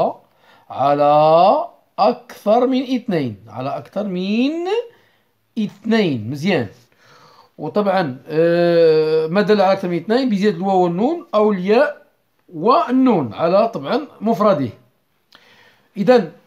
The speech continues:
جمع مذكر السالم، نديرو هنا واحد ل-، بحال خطاطة، جمع طبعا المذكر السالم. يعني شنو هو جمع المذكر السالم؟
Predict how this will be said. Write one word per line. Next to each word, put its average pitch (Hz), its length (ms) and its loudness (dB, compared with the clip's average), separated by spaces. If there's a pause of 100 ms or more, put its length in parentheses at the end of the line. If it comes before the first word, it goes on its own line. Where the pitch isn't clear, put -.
(300)
جمع 202 220 2
مذكر 214 360 -2
السالم، 143 480 -2
نديرو 233 240 -4
هنا 175 80 -2
واحد 135 340 -4
ل-، 127 320 -4
بحال 123 600 -6
خطاطة، 160 600 -2
جمع 170 600 -4 (500)
طبعا 165 440 -2 (760)
المذكر 170 1000 0 (1040)
السالم. 247 1040 2 (920)
يعني 156 320 -4
شنو 262 180 0
هو 269 80 4
جمع 240 100 4
المذكر 214 280 -2
السالم؟ 123 440 -2